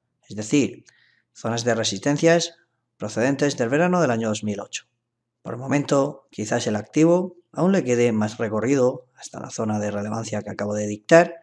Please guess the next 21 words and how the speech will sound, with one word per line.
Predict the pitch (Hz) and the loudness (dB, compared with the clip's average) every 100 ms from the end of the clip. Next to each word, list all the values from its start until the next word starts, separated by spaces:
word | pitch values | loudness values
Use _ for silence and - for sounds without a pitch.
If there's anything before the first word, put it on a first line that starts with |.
| _ _ | _ _
pero | - 123 | -4 2
no | 175 | 6
olvidemos | 208 208 160 156 165 - _ | 6 8 6 6 2 -2 _
que | - | -10
posiblemente | 107 - 123 117 117 113 117 117 _ _ _ - | -6 -2 0 0 -2 -2 -4 -4 _ _ _ 0
vaya | 139 185 | 4 6
perdiendo | 180 160 147 127 | 6 4 4 0
fuerza | 123 110 123 | 0 -2 -2
en | |
las | 113 | -2
siguientes | 104 110 110 120 | -2 -4 -4 -4
sesiones | 110 117 110 113 - _ _ _ | -2 -2 -2 -4 -8 _ _ _
y | 101 | -4
debemos | 107 143 170 160 - | 0 2 2 0 -8
llevar | 113 104 123 110 | -4 0 0 0
mucho | 104 107 151 160 170 | -4 0 0 2 2
cuidado | 123 110 110 110 107 | 2 2 2 0 -2
con | 110 113 | -4 -2
no | 143 | 0
quedar | 135 110 | 0 0
enganchados. | 107 104 110 110 - - | -2 -6 -6 -6 -8 -20